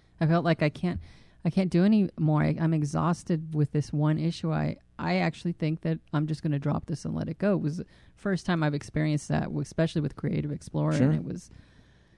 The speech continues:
Speaker 1: a little scary. I didn't like leaving it hanging like
Speaker 2: You
Speaker 1: that,
Speaker 2: deserve
Speaker 1: but
Speaker 2: that limit. And even
Speaker 1: No,
Speaker 2: if it's
Speaker 1: I,
Speaker 2: irrational limit, you
Speaker 1: I
Speaker 2: absolutely have the right to say, "You know what? I, if, if people don't wear fucking fuzzy llama hats with dicks on the top of them, then that's what I,
Speaker 1: I get
Speaker 2: that's,
Speaker 1: it.
Speaker 2: that's what I think." You have the right to say whatever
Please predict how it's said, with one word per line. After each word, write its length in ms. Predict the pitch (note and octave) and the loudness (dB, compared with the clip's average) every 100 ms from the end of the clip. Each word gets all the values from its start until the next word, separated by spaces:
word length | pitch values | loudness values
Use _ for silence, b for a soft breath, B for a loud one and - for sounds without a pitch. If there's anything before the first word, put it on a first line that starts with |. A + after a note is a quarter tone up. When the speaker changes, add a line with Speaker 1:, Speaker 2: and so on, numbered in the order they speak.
| _ - | _ -2
Speaker 1:
a 40 | |
little 80 | D#4+ | -2
scary. 460 | - A3+ A3 D#3+ D3+ | 2 4 4 4 2
I 60 | |
didn't 240 | D#3 G3 F#3+ | 0 0 0
like 200 | F#3 F3+ | 0 2
leaving 260 | E3 D#3+ | 0 2
it 100 | C#3+ | 0
hanging 400 | C#3 D3 D3 E3 | 2 0 -2 -2
like 80 | - | 8
Speaker 2:
You 140 | C#3 | 10
Speaker 1:
that, 20 | C#3 | 10
Speaker 2:
deserve 400 | C3+ C#3 D#3+ C3+ | 8 8 8 6
Speaker 1:
but 60 | |
Speaker 2:
that 140 | A#2+ - | 4 4
limit. 340 | C3+ C3 - - - b b | 4 4 -2 -10 -20 b b
And 100 | E3 | 10
even 220 | A3 B3+ | 12 12
Speaker 1:
No, 20 | A#3+ | 12
Speaker 2:
if 80 | |
it's 160 | A#3 - | 12 10
Speaker 1:
I, 60 | A3 | 10
Speaker 2:
irrational 580 | F#3+ G#3+ B3 - E3 | 10 10 10 10 12
limit, 240 | B2+ A#2 F#2+ | 12 10 8
you 280 | C3 F3 G#3 | 8 10 10
Speaker 1:
I 140 | - | 10
Speaker 2:
absolutely 500 | C#4+ - G3+ F#3+ F3+ F3 | 10 12 12 12 10 8
have 140 | E3 | 8
the 100 | E3 | 8
right 220 | E3 E3+ | 8 8
to 100 | D#3+ | 6
say, 340 | - F#3 E3+ - B B | 6 8 8 6 B B
"You 140 | C3+ | 12
know 120 | D#3+ | 12
what? 260 | E3+ F3+ G3 | 12 12 10
I, 160 | C#3+ | 10
if, 200 | D3+ C3+ - | 10 10 10
if 200 | C3+ - | 10 12
people 240 | D3 E3 | 12 12
don't 160 | E3 D#3 | 10 10
wear 120 | D3+ | 8
fucking 320 | - E3 E3 | 6 4 4
fuzzy 300 | - D#3+ E3 | 6 8 8
llama 260 | D#3 E3 E3 | 8 8 8
hats 220 | D3+ C#3+ | 6 6
with 160 | C#3 | 6
dicks 240 | B2+ F#3 E3 | 6 6 6
on 120 | D3+ | 6
the 60 | C#3 | 6
top 260 | B2+ C3 | 4 4
of 80 | C#3 | 6
them, 160 | C3+ F3 b b b | 8 6 b b b
then 160 | C#3 C#3 | 10 10
that's 260 | C#3+ D#3 | 10 6
what 240 | C#3+ D3 D#3+ | 8 10 12
I, 120 | D#3 | 12
Speaker 1:
I 60 | E3 | 12
get 280 | C#3+ - | 10 10
Speaker 2:
that's, 140 | A#3+ C#3 | 10 8
Speaker 1:
it. 20 | |
Speaker 2:
that's 240 | D#3+ - | 8 8
what 140 | D#3 D#3+ | 8 10
I 80 | D#3+ | 10
think." 300 | - B3 D3 | 10 12 12
You 100 | D#3+ | 12
have 140 | F3+ | 12
the 80 | D3 | 8
right 320 | C3 D#3+ G3 | 10 10 8
to 100 | E3 | 2
say 220 | C3+ C#3 | 2 4
whatever 560 | C3+ C3 C3 C3 C3 | 6 8 8 10 10